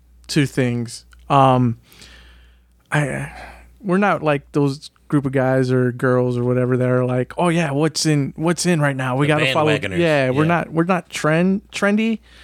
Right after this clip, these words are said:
Speaker 1: at all. We just do what we feel like doing and, and what we feel like should be out there that we wanna see.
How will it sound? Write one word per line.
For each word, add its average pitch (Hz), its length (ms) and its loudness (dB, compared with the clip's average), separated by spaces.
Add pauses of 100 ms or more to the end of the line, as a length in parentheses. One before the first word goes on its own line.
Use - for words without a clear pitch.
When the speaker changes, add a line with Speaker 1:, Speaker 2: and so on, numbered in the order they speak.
(200)
Speaker 1:
at 190 80 0
all. 190 180 2
We 180 100 0
just 175 260 -2
do 170 120 0
what 160 160 2
we 156 120 0
feel 151 260 0
like 139 200 -2
doing 143 360 0
and, 131 200 -2
and 139 200 -2
what 135 160 0 (640)
we 175 180 2
feel 170 260 0
like 147 300 -2 (280)
should 160 200 -2
be 151 120 2
out 139 200 0
there 139 180 2
that 139 200 0
we 160 140 0
wanna 131 260 0
see. - 260 -10